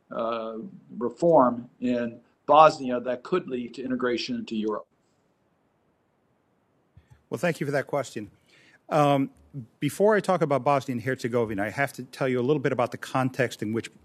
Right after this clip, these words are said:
Speaker 2: uh, Bosnia, in the neighborhood in which Bosnia and Herzegovina lives.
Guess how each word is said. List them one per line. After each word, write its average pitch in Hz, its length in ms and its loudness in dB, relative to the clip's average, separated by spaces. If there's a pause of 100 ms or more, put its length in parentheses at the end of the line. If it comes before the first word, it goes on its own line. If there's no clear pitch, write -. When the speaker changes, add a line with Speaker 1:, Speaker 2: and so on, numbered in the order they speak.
Speaker 2:
uh, 110 160 4
Bosnia, 113 840 0
in 139 100 -4
the 117 100 2
neighborhood 123 520 2
in 107 80 -2
which 107 220 -4
Bosnia 107 540 -2 (280)
and 117 100 -2
Herzegovina 113 540 2
lives. 104 520 2